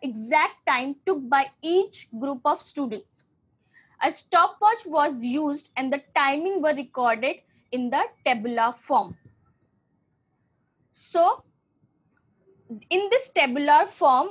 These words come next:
all the data is recorded. Okay, so the first row is for time in second, and the second row is number of groups. Okay, so based on this case study,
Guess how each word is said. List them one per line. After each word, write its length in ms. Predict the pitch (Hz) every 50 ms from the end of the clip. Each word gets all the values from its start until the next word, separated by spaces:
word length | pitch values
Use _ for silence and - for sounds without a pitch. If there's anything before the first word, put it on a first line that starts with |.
| - - -
all 240 | - 277 302 330 302
the 120 | 359 330 247
data 320 | 262 240 240 - 269 - - 302 466
is 120 | 480 -
recorded. 540 | - 254 254 - - 226 196 196 185 180 156 _ - -
Okay, 200 | 269 247 370 453 466
so 120 | - 339
the 160 | 277 285 285 - _ -
first 500 | 339 311 330 370 453 - - - - - _ _ _ _ _ _ _ -
row 460 | - 226 247 240 262 311 320 330 339 - -
is 340 | 254 262 302 359 - _ _ _ _ _ _
for 140 | - 330 277 - _ -
time 280 | 311 262 247 277 359 466 - - _ -
in 200 | 269 277 269 -
second, 400 | - 247 214 - - 302 392 381 -
and 160 | 247 247 233
the 60 | 269
second 560 | 269 _ - 302 277 - - 392 381 381 330 285
row 180 | 294 285 254 -
is 280 | - 254 320 415 427 _ _ _ -
number 340 | 240 233 226 226 226 - - 277 294
of 60 | 320 - _ -
groups. 360 | 247 208 - - - - - -
Okay, 200 | 262 - 415 508 508 - - - _ _
so 120 | - 320
based 580 | 247 220 208 233 320 349 392 440 480 466 - - _ -
on 380 | 269 285 294 320 311 254 214
this 220 | 226 339 403 - - _ -
case 240 | 294 269 269 277
study, 380 | - - - 240 226 214 269 311